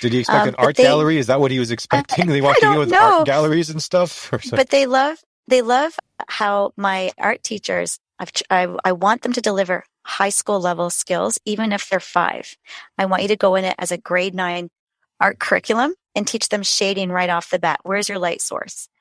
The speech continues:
Speaker 2: Like, let's not start off, like, treating them like they're five. Uh, let's treat them like they're in grade nine art. And then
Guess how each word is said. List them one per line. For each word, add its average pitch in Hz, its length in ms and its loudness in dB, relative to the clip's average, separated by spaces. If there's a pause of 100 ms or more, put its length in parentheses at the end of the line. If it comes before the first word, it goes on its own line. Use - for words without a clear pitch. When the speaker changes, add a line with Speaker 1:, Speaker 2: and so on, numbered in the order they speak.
(220)
Speaker 2:
Like, - 160 -2
let's 220 300 2
not 285 220 2
start 202 260 2
off, 185 280 -2 (420)
like, 196 240 -4
treating 202 220 -4
them 185 100 -2
like 180 180 -4
they're 170 140 -4
five. 165 540 -4 (420)
Uh, 196 280 0
let's 226 180 2
treat 240 180 -2
them 233 140 -2
like 220 160 -4
they're 214 120 -2
in 208 80 -4
grade 196 240 -2
nine 202 220 -2
art. 175 300 -2 (220)
And 214 180 0
then 214 160 -4